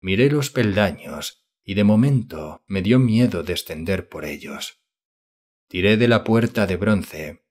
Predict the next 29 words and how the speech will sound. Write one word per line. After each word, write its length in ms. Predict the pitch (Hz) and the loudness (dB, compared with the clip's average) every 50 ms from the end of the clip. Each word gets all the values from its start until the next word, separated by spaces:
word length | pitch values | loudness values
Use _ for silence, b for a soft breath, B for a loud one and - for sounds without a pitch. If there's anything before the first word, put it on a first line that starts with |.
| _ _ - | _ _ -8
pero 200 | 113 107 110 110 | -4 0 2 4
no 300 | 110 123 143 139 139 - | 4 4 4 0 -2 -4
pude 400 | - 110 107 95 71 71 71 71 | -2 0 0 0 0 -4 -8 -8
moverla. 720 | 76 76 76 76 - - - - - 73 73 - _ _ _ _ _ _ _ _ _ _ _ _ _ _ _ _ _ _ _ _ _ _ _ | -8 -8 -8 -8 -8 -10 -10 -10 -12 -12 -12 -12 _ _ _ _ _ _ _ _ _ _ _ _ _ _ _ _ _ _ _ _ _ _ _
Luego 440 | - 110 117 120 123 123 117 123 120 | -4 0 4 6 6 6 6 6 6
me 180 | 117 113 113 101 | 6 6 4 4
tumbé 400 | - 95 90 92 101 104 104 101 | 2 0 -2 0 2 4 4 4
boca 400 | 95 101 98 - - 98 92 85 | 2 0 0 0 2 0 2 2
abajo 540 | 85 98 104 101 92 - - 82 80 80 90 | 2 2 2 2 2 0 -6 -8 -6 -4 -2
en 100 | 98 98 | -2 0
el 140 | 92 90 | 0 -2
suelo 320 | - - 120 117 120 120 107 | -4 -2 -2 0 0 0 0
de 120 | 98 87 | -2 -2
losas, 640 | 87 104 98 - - - 73 78 76 - - _ _ _ _ _ _ _ _ | 0 0 -2 -2 -4 -10 -10 -10 -10 -12 -12 _ _ _ _ _ _ _ _
con 220 | - 87 90 90 | -10 -6 -2 0
la 80 | 95 101 | 2 2
mente 340 | 107 123 135 135 127 127 135 | 4 4 2 2 2 2 2
inflamada 800 | 127 117 113 - 107 98 95 92 104 117 117 - - 87 82 | 2 2 2 0 -2 0 0 0 0 0 -2 -2 -4 -6 -8
en 160 | 82 85 80 - | -6 -8 -8 -6
prodigiosas 840 | - 95 - 82 76 - 101 104 101 98 - 95 82 78 - - - | -6 -6 -6 -8 -6 -2 0 0 2 0 0 -4 -6 -8 -8 -10 -8
reflexiones 1000 | 95 87 - 87 76 - - - 110 107 104 87 76 76 78 76 - - _ _ _ _ _ _ _ | -10 -8 -8 -10 -12 -10 -8 -2 0 0 0 0 -2 -8 -12 -14 -14 -16 _ _ _ _ _ _ _
que 120 | - 90 | -10 -6
ni 120 | 90 92 90 | -4 -4 -2
siquiera 520 | - 104 95 - 113 120 123 120 120 113 | -2 -2 -2 0 2 2 4 4 2 2
el 100 | 113 107 | 2 4
mortal 480 | 104 104 101 95 90 - - 117 117 113 | 4 2 2 0 -2 -4 -4 -2 0 0
agotamiento 880 | 110 104 107 104 - - 90 87 92 104 110 110 107 110 - 104 90 | 0 0 0 -2 -2 -2 -6 -4 -2 0 2 2 2 0 -2 -6 -4
podía 580 | - 98 90 85 - 98 98 90 78 76 76 76 | -4 -6 -6 -6 -6 -6 -8 -8 -8 -10 -12 -12
disipar. 680 | 80 82 82 78 - - - - - - 104 - - | -10 -10 -10 -10 -10 -12 -12 -12 -12 -12 -12 -12 -16